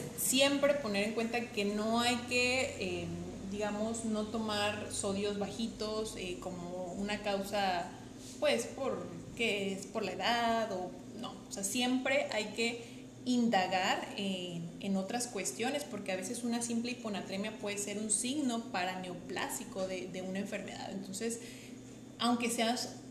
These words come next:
una hiponatremia, pues, leve, como lo mencioné al principio, siempre hay que, eh, indagar un poquito más en el paciente en búsqueda de otra enfermedad asociada.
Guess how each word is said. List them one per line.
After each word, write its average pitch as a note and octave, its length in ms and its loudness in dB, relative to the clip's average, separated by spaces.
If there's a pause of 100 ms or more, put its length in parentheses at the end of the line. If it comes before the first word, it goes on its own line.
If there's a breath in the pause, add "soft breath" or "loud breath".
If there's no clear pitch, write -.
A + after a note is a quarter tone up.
(180)
una A#3+ 180 4
hiponatremia, A3+ 880 2
pues, F3+ 180 -6
leve, B3 400 6
como G3 220 -2
lo F3+ 120 -4
mencioné F#3+ 380 -2
al G3 140 -4
principio, A#3+ 560 0
siempre A#3 500 0
hay A3 200 2
que, A3 500 -2
eh, - 280 -10 (120)
indagar G3 420 2
un A3+ 100 -2
poquito G#3 320 -8
más G#3 340 -4
en F#3 100 -4
el E3+ 80 -8
paciente G3+ 760 -4
en F#3+ 140 -6
búsqueda A3 380 -2
de G3+ 180 -6 (160)
otra F#3+ 220 -8
enfermedad - 480 -6
asociada. - 480 -8